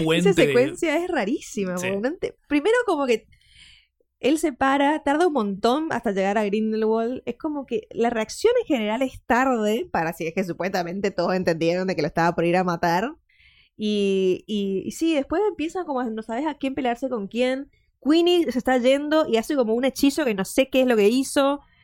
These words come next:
Speaker 2: Eh, y después sí empiezan a como a hacer en cámara lenta y a caminar por unos papeles y desaparecen.
Speaker 1: No, es incomprensible. O sea, yo estaba plano a plano diciendo,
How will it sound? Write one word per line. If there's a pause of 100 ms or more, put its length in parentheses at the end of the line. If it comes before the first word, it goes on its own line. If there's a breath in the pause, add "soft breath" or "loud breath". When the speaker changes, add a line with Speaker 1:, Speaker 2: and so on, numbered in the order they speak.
(180 soft breath)
Speaker 2:
Eh,
y
después
sí
empiezan
a
como
a
hacer
en
cámara
lenta
y
a
caminar
por
unos
papeles (160)
y
desaparecen. (120)
Speaker 1:
No,
es
incomprensible. (200 loud breath)
O
sea,
yo
estaba (180)
plano
a
plano
diciendo,